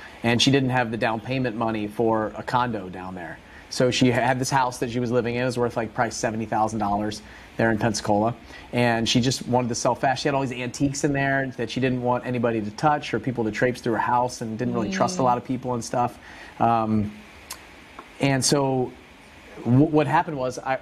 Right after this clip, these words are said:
Speaker 1: we were able to buy the house. We were also able to put the down payment on her condo, uh, before closing, ten thousand dollars down
Speaker 2: Oh,
Speaker 1: on her
Speaker 2: nice.
Speaker 1: condo to save that property, to simultaneously close the two properties.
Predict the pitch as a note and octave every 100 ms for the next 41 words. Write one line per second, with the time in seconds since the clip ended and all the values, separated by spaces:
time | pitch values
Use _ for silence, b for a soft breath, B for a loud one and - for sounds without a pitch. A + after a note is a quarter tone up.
0 | - C#3 C#3+ C#3+ C#3+ B2 B2+ D3 C#3 C3
1 | B2+ - - C3+ C3 C3 D#3 E3 D3 C3+
2 | B2 - D#3+ C3 A#2+ A#2 C#3 D3 A#2+ A#2
3 | A#2+ A2+ A2 C3+ D3+ A2 G2+ G#2 - -
4 | A#2 G#2+ A2+ - C3 A#2+ C3 C3+ C3 G2
5 | A#2+ A#2 A#2 G#2+ G#2 A2 G#2+ G#2 G#2+ G#2
6 | G2+ G#2 - A#2 A#2 G#2 G#2+ B2 A#2 A2+
7 | A2 - G#2+ G#2 G2+ B B B - B2
8 | - C3+ C3+ C3 C#3 C3 B2+ - A2+ C#3
9 | B2+ A#2 A#2 - A#2+ A2+ A#2+ C3 G#2+ G2+